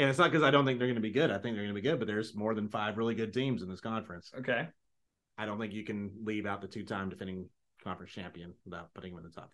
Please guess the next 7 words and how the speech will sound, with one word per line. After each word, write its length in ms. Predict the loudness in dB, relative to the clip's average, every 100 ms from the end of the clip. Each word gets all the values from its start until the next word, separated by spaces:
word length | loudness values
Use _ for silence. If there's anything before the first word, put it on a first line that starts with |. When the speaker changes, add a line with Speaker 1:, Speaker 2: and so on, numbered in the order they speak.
| -20
Speaker 1:
five. 180 | -20 -20 _ _ _ _ _ _ _ _ _ _
And 240 | -8 -4
that's, 260 | -4 -4 -2
and 120 | 0 0
it's, 160 | -2 -8 _ -20 2
that's 280 | 4 4 6
literally, 720 | 8 10 10 10 8 4 -2